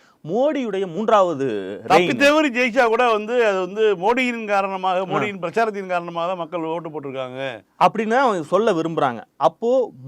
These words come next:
Speaker 1: மோடி என்கிற கேரக்டரை இவங்க பார்ட்டியை விட பெருசா வளர்த்துறாங்க அப்படிங்கிறது எல்லாருக்குமே புரியுது. இது உண்மையாகவே இருந்தாலும், பாஜகவோ மோடியோ ஆர் எஸ் எஸ் ஐ விட மிக பிரம்மாண்டமாக வளர்ந்து விட்டதுங்கிறது உண்மையா இருந்தாலும் கூட,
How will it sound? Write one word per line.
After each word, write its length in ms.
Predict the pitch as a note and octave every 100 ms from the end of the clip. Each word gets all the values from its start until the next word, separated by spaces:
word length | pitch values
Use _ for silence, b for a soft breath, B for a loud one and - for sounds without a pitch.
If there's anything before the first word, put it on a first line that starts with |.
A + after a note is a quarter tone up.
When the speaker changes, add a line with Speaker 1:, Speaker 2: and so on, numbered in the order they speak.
| D#3
Speaker 1:
மோடி 520 | A#3+ C#4+ D4 C#4 C4+
என்கிற 480 | D#3 E3 D#3 C#3+ C3 _
கேரக்டரை 600 | E3 F#3 A3 - D3+ D#3+
இவங்க 260 | D#3+ C3 C#3+ C#3+
பார்ட்டியை 480 | C#3 E3 G3+ G#3+ E3+
விட 160 | D3+ D#3+
பெருசா 220 | C#3 D3+
வளர்த்துறாங்க 840 | F3 C3+ A2 C3+ C#3 B2 A2 G#2+ A2
அப்படிங்கிறது 560 | A2 A2+ D3 D#3+ F3 G#3
எல்லாருக்குமே 460 | D3 E3+ E3 E3 F3 -
புரியுது. 320 | F#3+ D#3+ G2+ - _ _ _
இது 220 | D#3 E3
உண்மையாகவே 680 | D#3+ A3+ D4 C#4 A#3 G3+ G3+
இருந்தாலும், 460 | D#3+ C3 A#2+ G#2 - _
பாஜகவோ 840 | A2+ D3+ F3+ F#3+ E3+ D#3 C3+ D3 F#3+ C#3 C3+
மோடியோ 440 | F#3+ D#3 D3 F#3
ஆர் 320 | F#3 A#2 F3 G#3
எஸ் 180 | G3+
எஸ் 180 | F3+ -
ஐ 80 | C#3+
விட 180 | D3 F3
மிக 260 | D3+ E3+ E3+
பிரம்மாண்டமாக 580 | D#3+ D#3 D#3 D3 D3 D#3+
வளர்ந்து 360 | B2 C3+ D3 C3+
விட்டதுங்கிறது 460 | A#2+ B2+ C#3 C#3+ A#2
உண்மையா 280 | D3 D3+
இருந்தாலும் 360 | B2 G#2+ G2 F2+
கூட, 260 | F2 G2+